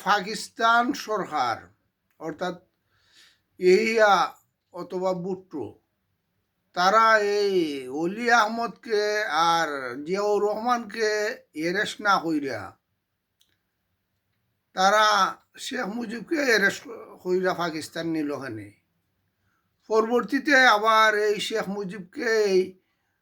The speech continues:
এ, বাংলাদেশের এই নেতৃবৃন্দ ক্ষমতায় বসা এখানে। তখন তো ক্ষমতায় বসানোর কথা অলি আহমদকে অথবা জিয়াউর রহমানকে।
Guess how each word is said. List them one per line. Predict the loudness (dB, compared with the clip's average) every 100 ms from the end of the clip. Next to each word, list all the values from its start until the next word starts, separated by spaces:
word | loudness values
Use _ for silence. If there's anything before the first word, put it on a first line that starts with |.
| _ -14
এ, | -6 -4 -4 -6 -8 -8 -10 -6
বাংলাদেশের | -2 2 2 0 -2 -2 -2 -2 -4 -12 _ _ _ _ _ _ _ _ _ _
এই | -8 -6 -4 -6 -8 -10 -14 -16 -20 _ _ _ _ _ _ _ _ _ _ _ _ _
নেতৃবৃন্দ | -4 -2 -2 -4 -2 0 0 -2 -4 -6 -10 -20 _ _ -12
ক্ষমতায় | -6 -4 -4 -4 -6
বসা | -6 -2 -2
এখানে। | -4 -8 -12 -14 _
তখন | -10 -6 -4
তো | -4 -4
ক্ষমতায় | -4 -2 0 4 4 4 -2 _ _ _ _ _ _
বসানোর | -10 -6 2 4 4 0 -6 -8
কথা | -8 -8 0 2 2 -2 -8 _ _ _ _ _ _ -8
অলি | -2 2 4
আহমদকে | 4 2 -2 -4 -8 -6
অথবা | -6 -6 -10 -6 -6
জিয়াউর | -4 -4 -4 -4
রহমানকে। | -6 -8 -10 -12 -18 -20 -20